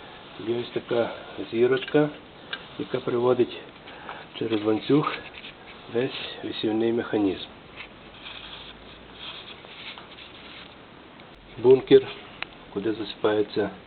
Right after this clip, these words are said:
насіння для висіву. Ось такий диск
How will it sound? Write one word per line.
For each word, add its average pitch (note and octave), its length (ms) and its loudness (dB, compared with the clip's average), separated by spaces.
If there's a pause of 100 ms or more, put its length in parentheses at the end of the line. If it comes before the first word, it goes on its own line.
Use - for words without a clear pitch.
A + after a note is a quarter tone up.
(500)
насіння G2+ 680 2 (360)
для G2+ 160 0
висіву. G2 540 2 (4000)
Ось A#2+ 60 -10 (180)
такий A#2 200 -6
диск - 340 -8